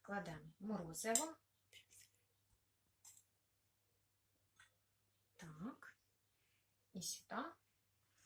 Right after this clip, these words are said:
І заливаємо кавою натуральною. Зараз морозиво трішки підніметься.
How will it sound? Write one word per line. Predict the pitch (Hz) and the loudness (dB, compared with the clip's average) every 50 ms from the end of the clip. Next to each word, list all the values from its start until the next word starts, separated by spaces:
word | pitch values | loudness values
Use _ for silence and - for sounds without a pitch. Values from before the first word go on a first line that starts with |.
| - - - - - - - - _ _ _ _ _ _ - - | -16 -10 -8 -8 -8 -8 -10 -16 _ _ _ _ _ _ 10 12
І | - 381 453 440 - - 214 208 | 12 12 12 12 10 8 8 10
заливаємо | 185 202 190 190 190 190 214 262 311 359 370 359 349 349 339 339 - - _ _ - - - - - - - _ _ _ _ _ _ _ - - - - _ _ _ _ _ _ _ - - _ _ - - _ _ _ _ _ _ _ _ _ _ _ _ _ _ _ _ _ _ _ _ _ _ _ _ _ - - _ _ _ _ _ _ - - - - | 10 10 8 8 8 10 10 10 10 10 6 2 0 0 -2 -2 -4 -10 _ _ -4 -4 -4 -4 -6 -12 -14 _ _ _ _ _ _ _ -20 -20 -20 -20 _ _ _ _ _ _ _ -20 -20 _ _ -20 -20 _ _ _ _ _ _ _ _ _ _ _ _ _ _ _ _ _ _ _ _ _ _ _ _ _ -20 -20 _ _ _ _ _ _ -18 -16 -8 -4
кавою | 196 190 220 254 247 | -2 -2 0 0 0
натуральною. | 220 190 170 - - 156 151 151 151 156 160 160 160 160 - - - - _ _ _ _ _ _ _ _ _ _ _ _ _ _ _ _ _ _ _ _ _ _ _ _ - _ _ _ _ _ _ _ _ _ _ _ _ _ _ _ _ _ _ _ _ _ _ _ _ _ _ _ _ - - _ _ | 0 0 -2 -4 -10 -12 -12 -10 -8 -6 -6 -6 -6 -6 -8 -12 -20 -20 _ _ _ _ _ _ _ _ _ _ _ _ _ _ _ _ _ _ _ _ _ _ _ _ -20 _ _ _ _ _ _ _ _ _ _ _ _ _ _ _ _ _ _ _ _ _ _ _ _ _ _ _ _ -20 -20 _ _
Зараз | - 190 180 170 170 170 - | -8 -6 -2 -2 -2 0 0
морозиво | 190 185 180 180 175 170 170 170 | 0 0 0 -2 -2 -2 -4 -4
трішки | 170 - - - - - - 175 | -4 -2 0 0 0 -2 -2 -6
підніметься. | - - - 233 262 302 320 330 320 311 - - 254 247 247 | -12 -6 0 0 0 0 0 -2 -6 -6 -4 -4 -2 -2 -2